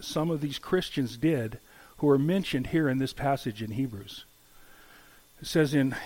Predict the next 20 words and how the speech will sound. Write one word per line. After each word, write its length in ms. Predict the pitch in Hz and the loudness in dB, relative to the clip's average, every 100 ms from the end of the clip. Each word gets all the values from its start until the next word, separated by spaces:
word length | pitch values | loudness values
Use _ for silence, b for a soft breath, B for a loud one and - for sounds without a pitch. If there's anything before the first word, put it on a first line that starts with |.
| - | -4
Hebrews 380 | 170 147 135 | -2 0 -2
ten 300 | - - 147 | -2 0 0
thirty-four, 600 | 139 147 131 - 151 117 B B B B B - | 2 0 0 0 0 0 B B B B B 0
"For 120 | 165 | 4
you 200 | 170 254 | 8 8
had 220 | 226 208 | 8 6
compassion 600 | 180 160 196 214 226 247 | 2 2 6 6 6 6
on 140 | 202 185 | 6 6
those 220 | 190 175 | 6 4
in 120 | 185 | 0
prison, 440 | - 170 147 214 220 - b b b b - | 2 0 2 -2 -4 -10 b b b b 0
and 160 | 170 | 4
you 100 | 180 | 4
joyfully 680 | 165 139 196 220 - 233 220 | 2 6 8 8 6 4 4
accepted 920 | 160 - - - 226 - 131 104 117 | 2 0 0 4 4 4 0 -2 -2
the 100 | - | -6
plundering 800 | 123 - - 202 214 151 131 117 | -6 -6 -2 2 4 2 0 -2
of 120 | 117 113 | -4 -2
your 240 | 120 139 | -2 -2
property." 640 | - 139 139 - - - | -4 -10 -12 -14 -18 -20